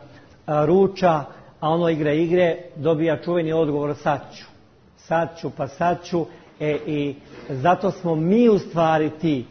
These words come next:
koji treba da ovo znam, znajući ovo, pomognemo deci da ne postanu žrtve. Nedovoljno dobro organizovana deca ostaju lenja, ne usvajaju zdrave navike i vještine odnosa sa drugim ljudima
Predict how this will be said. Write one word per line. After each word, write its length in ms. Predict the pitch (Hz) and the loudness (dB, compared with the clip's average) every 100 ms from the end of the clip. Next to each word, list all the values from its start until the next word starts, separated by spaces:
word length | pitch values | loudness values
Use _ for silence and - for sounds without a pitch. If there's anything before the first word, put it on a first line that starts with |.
| - - _ _ | -18 -20 _ _
koji 160 | 165 156 | -2 -2
treba 400 | - 185 160 160 | 2 2 2 0
da 180 | 135 151 | 4 4
ovo 220 | 165 156 | 4 0
znam, 560 | 127 151 170 220 226 185 | 0 -2 0 0 0 -4
znajući 640 | 135 165 233 240 - - | -4 0 2 2 -2 2
ovo, 440 | 220 208 185 170 - - - - | 4 6 4 2 -2 -18 -20 2
pomognemo 560 | 175 214 214 208 196 | 4 6 4 2 0
deci 380 | 180 185 180 175 | 2 0 0 -4
da 80 | 160 | -4
ne 120 | 160 | -4
postanu 460 | - 156 156 156 147 | -2 -4 -2 -4 -4
žrtve. 480 | 123 131 - - 147 _ _ _ _ _ | -4 -8 -10 -18 -20 _ _ _ _ _
Nedovoljno 600 | 143 185 214 226 208 185 | 0 4 6 6 6 2
dobro 380 | 165 190 196 185 | 4 4 6 4
organizovana 800 | 165 156 180 190 156 165 156 151 | 2 2 2 2 0 0 0 -2
deca 360 | 147 175 - 151 | 0 0 2 2
ostaju 440 | 165 - 165 143 | 2 0 -2 0
lenja, 560 | 135 143 151 151 147 110 - - _ _ _ _ _ _ | 2 2 2 0 -2 -8 -14 -20 _ _ _ _ _ _
ne 160 | 151 160 | -2 0
usvajaju 640 | 170 - 180 196 196 180 | 0 2 4 6 4 2
zdrave 400 | 143 170 180 165 | 2 4 4 4
navike 580 | 160 175 160 147 139 147 | 0 0 0 -2 -2 -2
i 40 | |
vještine 400 | 143 139 - 180 | 0 -2 -2 0
odnosa 460 | 147 156 185 165 156 | 2 2 0 0 -4
sa 180 | - 143 | -2 0
drugim 340 | 147 175 156 | 0 2 0
ljudima 420 | 156 180 185 165 | 2 2 2 0